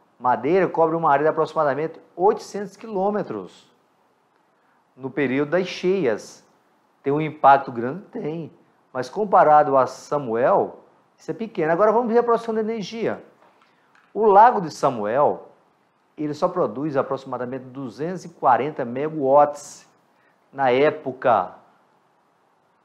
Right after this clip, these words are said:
das cheias. Eu falei duzentos e quarenta megawatts.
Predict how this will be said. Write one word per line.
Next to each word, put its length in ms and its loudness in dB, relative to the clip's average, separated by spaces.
das 200 -8
cheias. 760 -10
Eu 60 -20
falei 260 -4
duzentos 1040 -12
e 40 -14
quarenta 680 -2
megawatts. 1120 -4